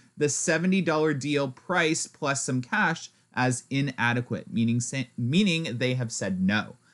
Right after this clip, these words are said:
Um, Six Flags is also not expected to come in with a new offer, um, and Cedar Fair stocks have dropped since this story has broke.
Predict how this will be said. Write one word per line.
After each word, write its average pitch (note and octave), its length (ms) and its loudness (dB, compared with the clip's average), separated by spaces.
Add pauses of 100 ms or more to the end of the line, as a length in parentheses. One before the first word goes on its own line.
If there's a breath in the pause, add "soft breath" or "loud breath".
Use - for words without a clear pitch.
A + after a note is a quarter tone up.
(180 soft breath)
Um, A2+ 500 2
Six - 300 -4
Flags C#3 340 0
is B2 140 -2
also B2 260 -2
not A2+ 160 0
expected A#2 500 -6
to F#2+ 60 -10
come A2+ 260 0
in A2 200 0
with G#2 160 -4
a F#2+ 40 -6
new G#3 260 4
offer, G3 540 0 (300 soft breath)
um, B2 320 2
and B2 280 -4
Cedar C#3 200 -4
Fair C3+ 180 -4
stocks A#2 420 -2
have A#2 240 -4
dropped G#2 420 -4
since - 560 -4
this G2 320 -4
story G2 480 -2
has F#2 380 -6
broke. C#3 640 -2